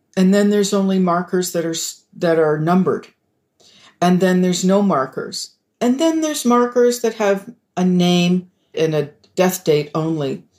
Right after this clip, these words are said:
but not a birth date, because they don't want you to know how young they were. So it's a really complicated space, this, this greenery, this space. And then there's, for all we know, they were mar-, buried in a mass fashion.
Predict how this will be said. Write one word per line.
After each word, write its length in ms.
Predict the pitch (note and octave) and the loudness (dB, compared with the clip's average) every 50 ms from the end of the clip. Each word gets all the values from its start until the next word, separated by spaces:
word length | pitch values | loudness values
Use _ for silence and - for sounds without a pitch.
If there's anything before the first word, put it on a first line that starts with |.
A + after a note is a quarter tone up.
| _ _ _ _ | _ _ _ _
but 140 | - D#3 D3 | -4 -2 0
not 240 | - D3 D3+ D#3 D3+ | 2 2 2 2 2
a 40 | C#3+ | 2
birth 320 | - D3 D3+ E3 - - | 2 0 0 0 -2 -2
date, 400 | - D#3 A2 - - - - - _ _ _ _ _ _ _ _ - | 0 0 0 0 -4 -12 -20 -20 _ _ _ _ _ _ _ _ -12
because 200 | C#3 D3+ C#3 D3 | -8 -4 0 2
they 100 | D3+ D3+ | 2 2
don't 160 | D#3 D3+ D3+ | 4 2 2
want 200 | D3+ D#3 D3+ - | 0 0 -2 -4
you 60 | D3+ | -6
to 60 | C#3 | -4
know 80 | C#3 C#3+ | -4 -4
how 160 | C#3 D3 C#3+ | -4 -4 -4
young 340 | C3+ C3+ D3 D#3 E3 E3 D3 | -4 -2 -2 -2 0 0 -2
they 120 | C3+ C3+ | -2 -4
were. 360 | B2+ A#2 B2 A#2+ B2+ - - _ _ _ _ _ _ - - - - - - - - - - G3 | -4 -6 -6 -8 -8 -12 -16 _ _ _ _ _ _ -20 -20 -20 -20 -20 -20 -20 -20 -10 -6 -6
So 280 | - - A#3+ A3 G#3 | 0 2 2 2 2
it's 220 | A3 A3+ G3+ - - | 0 0 -2 2 0
a 100 | A3+ G3 | 0 0
really 540 | F#3+ G#3 G#3+ B3 C4+ D4 D4 E4 E4 E4 E4 - - _ _ _ _ | 0 -2 -4 -2 -4 -4 -2 -2 -2 -2 -2 -6 -18 _ _ _ _
complicated 920 | - - - A3 G#3+ A3+ A#3 - A#3+ A#3+ - A3 G3 F#3+ F#3 F3+ E3+ - | -10 -4 0 2 2 0 2 -2 -4 -2 0 2 2 2 2 0 -2 -4
space, 1000 | - - - - - - - - - F#3+ A#3 - - - - - - - - - - | -6 -6 -4 -4 -4 -6 -6 -2 0 0 0 0 -2 -4 -8 -6 -6 -6 -6 -6 -2
this, 320 | D3+ C#3+ C#3 - - - | -2 -2 -2 -2 -4 -6
this 200 | - D#3+ D#3 D#3 | -6 -6 -6 -6
greenery, 720 | - - - D#3 E3+ G3+ A#3+ A3 D#3 B2+ B2 A#2+ - - - | -8 -10 -6 -2 0 2 2 2 0 0 -2 -4 -6 -6 -4
this 260 | G#3+ D3+ D#3 - - | -6 -4 -4 -4 -6
space. 520 | - - - - G3 F#3+ D#3 C#3+ - - | -6 -8 -2 0 0 0 0 -2 -4 -4
And 180 | - F#3+ F#3+ G3 | 0 0 2 2
then 160 | G3+ G#3 G#3 | 2 2 2
there's, 400 | G3 F#3+ F#3 F3+ - - - _ _ _ _ _ _ _ | 2 2 0 -2 -4 -8 -10 _ _ _ _ _ _ _
for 280 | - - - F3+ F3+ F3 | -16 -8 -2 0 2 4
all 160 | F3 F3 E3+ | 4 2 2
we 140 | E3+ E3 E3 | 0 0 0
know, 300 | E3 E3+ F3+ F#3+ G3 F3 | 0 2 2 2 2 2
they 200 | D#3+ D#3 D3+ D3 | 2 0 0 0
were 200 | C#3 D3 D3 D3 | -4 -6 -6 -4
mar-, 440 | D3+ D3+ D#3+ E3 E3 - - - _ - - _ _ _ _ - | -2 -2 0 0 -2 -2 -6 -12 _ -20 -20 _ _ _ _ 0
buried 420 | E3 F3+ G3+ G#3 F3+ D3 C#3+ C#3+ | 2 4 4 4 2 0 -2 -4
in 140 | D#3+ D3+ C#3 | -6 -4 -4
a 60 | C#3 | -6
mass 500 | C#3 C#3 C#3 C#3+ C#3+ C#3 C#3+ - - - | -4 -4 -2 -2 -2 -2 -4 -6 -8 -6
fashion. 460 | - C#3+ C#3+ D3+ D3+ - - - - | -2 -2 -2 -2 -2 -4 -8 -10 -12